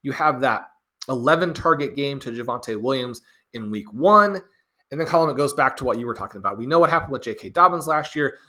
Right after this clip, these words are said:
You know that fantasy managers are gonna be pretty gun shy of that. That doesn't mean it's gonna go the same route, but, I mean, P Ryan is the perfect back for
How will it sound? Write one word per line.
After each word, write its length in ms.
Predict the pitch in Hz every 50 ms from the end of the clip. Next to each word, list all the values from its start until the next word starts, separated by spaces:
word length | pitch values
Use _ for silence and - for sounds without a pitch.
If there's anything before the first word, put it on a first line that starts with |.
| _ _
You 100 | 120 123
know 120 | 143 156
that 160 | 151 127 -
fantasy 320 | 147 143 143 131 - 143 135
managers 480 | 131 131 131 127 123 113 120 110 -
are 140 | - 113 123
gonna 240 | 110 127 123 120 110
be 640 | 101 _ 127 127 127 123 120 120 117 113 107 - - _ _ _ _ _ _ _ _ _ _
pretty 280 | - 135 131 131 120 104
gun 320 | - - 117 135 147 143
shy 300 | - - 139 123 123 120
of 160 | 104 92 -
that. 260 | 143 160 156 151 156 - - - - - _ _ _ _ _ _
That 80 | -
doesn't 160 | 269 311 302 214
mean 120 | 214 196
it's 80 | - -
gonna 160 | 170 147 123
go 180 | 110 143 143
the 100 | 139 131
same 440 | 123 - - 143 135 131 123 120 104 104 - _ _
route, 640 | 90 104 113 131 147 139 123 117 107 92 - - - _ _ _ _ _ _ _ _ _ _ _ _
but, 400 | _ 151 147 139 131 - - - _ _ _ _ _ _
I 120 | - 135 135
mean, 160 | 127 127 139 - - _
P 220 | - - 254 277
Ryan 420 | 254 247 214 - 214 202 165 - -
is 240 | 156 165 156 -
the 120 | 160 165 151
perfect 720 | - - - - - 196 214 - - - 202 170 - - -
back 400 | 151 175 151 - - - - _ _ _ _ _ _ _
for 840 | _ _ - 143 143 139 139 135 135 131 135 131 131 123 127 - -